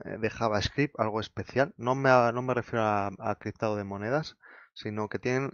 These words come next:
algo en el JavaScript, no sé, igual es algún plugin. Y en cuanto tienes cinco pestañas abiertas, Firefox se queda ahí como pillado. Y dices tú, "Ostras, que, bueno, yo ahora mismo tengo seis gigas de ram y tengo ni cinco".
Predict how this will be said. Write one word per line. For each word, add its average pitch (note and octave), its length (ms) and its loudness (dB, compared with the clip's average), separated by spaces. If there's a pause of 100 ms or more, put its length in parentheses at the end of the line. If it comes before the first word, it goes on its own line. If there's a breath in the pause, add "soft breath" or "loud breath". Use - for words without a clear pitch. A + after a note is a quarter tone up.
algo C#3+ 400 8
en C3+ 100 -4
el C3 80 0
JavaScript, B2 640 -2
no C3 100 -2
sé, D#3 120 -4
igual C#3+ 240 8
es E3 120 2
algún D3+ 300 4
plugin. C#3+ 420 2 (160)
Y B2+ 80 -4
en B2 80 -2
cuanto A#2+ 240 4
tienes D3+ 320 2
cinco C3+ 420 2
pestañas A#2+ 400 0
abiertas, A2+ 460 6
Firefox B2+ 380 0
se D#3 100 2
queda D3 200 12
ahí F3 200 6 (480)
como A#2 540 0 (220)
pillado. C#3+ 480 10 (460 soft breath)
Y A2+ 60 -14
dices G#2 160 -12
tú, F#2+ 120 -14
"Ostras, C3+ 380 -2 (140)
que, - 220 -8
bueno, B2+ 280 -4
yo A2+ 100 2
ahora C3+ 100 6
mismo D3+ 300 0
tengo E3 200 2
seis A#2 180 -2
gigas G#2 300 2
de G#2+ 140 0
ram D3 160 6
y A#2+ 80 2
tengo A2+ 180 0
ni G#2+ 120 -4
cinco". D3+ 500 2